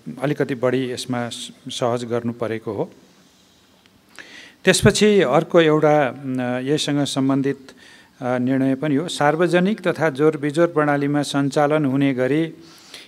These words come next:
निजी सेवा प्रदायक कार्यालयका श्रमिक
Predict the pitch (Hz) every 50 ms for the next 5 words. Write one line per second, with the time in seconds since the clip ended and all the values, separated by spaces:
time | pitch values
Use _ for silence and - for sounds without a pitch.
0 | _ _ - 120 127 143 156 160 165 202 202 - - - 156 151 156 156 151 151
1 | 156 151 143 143 147 147 147 147 156 151 - - 143 131 135 139 139 131 135 131
2 | 131 131 127 - - 139 135 131 123 120 - - 127 131 127 131 139 147 156 165